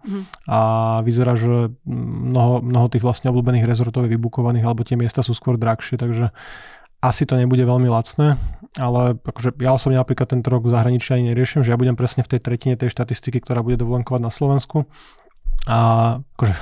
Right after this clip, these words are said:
Speaker 2: aj tu vieš minúť veľa peňazí, samozrejme, ale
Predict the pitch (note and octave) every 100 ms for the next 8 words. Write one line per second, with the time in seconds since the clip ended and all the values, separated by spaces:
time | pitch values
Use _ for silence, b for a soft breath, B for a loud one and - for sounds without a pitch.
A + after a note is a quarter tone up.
0 | - A2 - C#3+ C3 C3+ C3+ B2+ B2+ B2+
1 | C3 B2+ D3 - B B B - A#2+ B2
2 | C3 D3 C#3 B B B - A#2+